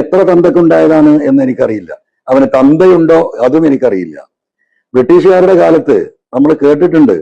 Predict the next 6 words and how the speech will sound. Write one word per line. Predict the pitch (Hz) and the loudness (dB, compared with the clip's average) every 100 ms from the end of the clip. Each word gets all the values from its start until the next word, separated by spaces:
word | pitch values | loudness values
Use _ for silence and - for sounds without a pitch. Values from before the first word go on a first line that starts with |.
| - _ _ _ _ _ | -8 _ _ _ _ _
സായിപ്പന്മാർക്ക് | 135 147 151 165 165 156 156 160 156 - - | 0 0 0 0 2 0 2 0 -2 -8 -8
ഷൂ | 139 156 | -2 0
നക്കി | 156 147 151 | 0 -2 -2
കൊടുത്തവരും | 147 135 143 135 - _ _ _ _ _ | -2 0 0 0 -4 _ _ _ _ _
അതോടൊപ്പം | 131 151 156 151 156 | -2 0 0 0 0
തന്നെ | 151 151 | 2 0